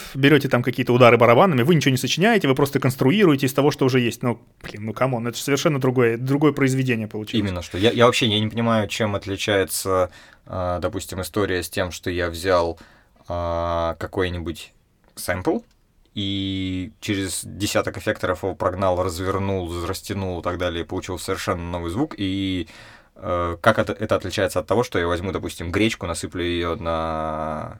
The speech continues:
Speaker 2: этот хэт тарелочный, на ударной установке, и будет звук дождя. Ну, как бы... Типа, какая разница,
Speaker 1: Мгм.
Speaker 2: писать маслом, карандашом или мышкой?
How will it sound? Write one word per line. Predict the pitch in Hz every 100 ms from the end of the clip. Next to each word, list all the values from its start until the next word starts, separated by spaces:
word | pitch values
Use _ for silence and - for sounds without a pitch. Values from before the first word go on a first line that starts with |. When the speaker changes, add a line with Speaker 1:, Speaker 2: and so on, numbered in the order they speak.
| -
Speaker 2:
этот | 80 - -
хэт | - 110 - _ _ _ _
тарелочный, | - 85 82 - 85 80 90
на | 87
ударной | 82 82 80
установке, | - 85 80 -
и |
будет | 87 87 - - - - - -
звук | 87 87
дождя. | 85 80 80 82
Ну, | 92
как | - 101
бы... | 92 95 - _ _ _ _ _ _
Типа, | - 113
какая | 135 180
разница, | 147 117 -
Speaker 1:
Мгм. | 135
Speaker 2:
писать | 107 139 - 110
маслом, | 123 160 127 104 95
карандашом | 98 98 95 135 117
или | 95
мышкой? | 95 101 - -